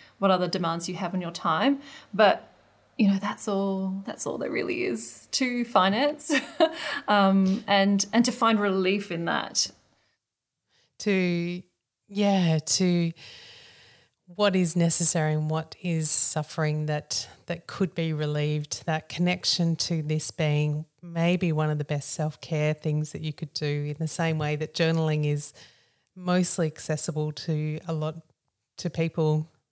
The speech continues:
Speaker 2: Budgeting is also accessible, and I love that invitation. Um, and I'm really excited to, you know, be sharing even in, even this conversation with, with my audience, and to be sharing, I think, more and more conversations about money,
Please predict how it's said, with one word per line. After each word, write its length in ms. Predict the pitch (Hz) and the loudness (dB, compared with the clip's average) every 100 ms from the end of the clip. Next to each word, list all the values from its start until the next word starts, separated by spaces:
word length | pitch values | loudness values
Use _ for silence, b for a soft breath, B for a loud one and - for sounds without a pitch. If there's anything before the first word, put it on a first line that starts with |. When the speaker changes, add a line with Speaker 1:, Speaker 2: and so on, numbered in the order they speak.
| _ - | _ -2
Speaker 2:
Budgeting 640 | 165 170 156 151 151 156 | -2 -2 -2 -2 -2 -4
is 140 | 160 | -6
also 320 | 156 156 - 151 | -6 -6 -6 -8
accessible, 680 | 151 - 151 - 156 147 | -6 -6 -4 -4 -4 -2
and 120 | 147 147 | -2 -2
I 80 | |
love 300 | 151 156 156 | -4 -2 -2
that 180 | 156 147 | -2 -2
invitation. 840 | 147 147 160 - 143 151 - 143 156 B B B - | -2 -4 -6 -4 -4 -4 -6 -6 -10 B B B 0
Um, 360 | 165 151 151 160 | 2 4 2 2
and 120 | 190 | 2
I'm 120 | 196 | 4
really 200 | 214 233 | 4 4
excited 520 | 214 - 196 180 180 | 4 4 2 2 2
to, 160 | - 185 | 0 0
you 520 | 170 165 156 180 - | 2 0 -2 -4 0
know, 140 | 185 160 | 2 2
be 80 | |
sharing 460 | 180 - 190 175 170 | 0 0 2 2 2
even 340 | 165 160 156 165 | 2 2 -2 -2
in, 300 | 180 165 160 196 | -2 -2 -2 -6
even 320 | 180 160 156 151 | -4 -2 -4 -2
this 180 | 196 190 | 0 0
conversation 840 | - 185 165 160 156 156 - 156 151 | -2 -2 -2 -4 -4 -4 -4 -4 -2
with, 260 | 151 156 - | -4 -6 -8
with 120 | 170 156 | -8 -2
my 280 | 156 160 | 0 2
audience, 520 | 160 156 156 156 165 - | 2 0 -2 -2 -4 -4
and 200 | 151 151 | -4 -4
to 120 | 160 | -6
be 120 | 156 | -6
sharing, 420 | - 160 156 156 | -4 -2 -2 -2
I 60 | 151 | -6
think, 320 | - 156 151 B B B | -6 -10 -10 B B B
more 260 | 170 185 196 | -2 2 2
and 80 | 170 | 2
more 160 | 160 | -2
conversations 840 | 156 170 147 160 151 147 - 147 160 | -2 -4 -4 -6 -6 -4 -4 -4 -4
about 440 | 151 147 147 170 | -4 -4 -4 -8
money, 520 | 160 151 151 151 151 | -14 -6 -4 -2 -4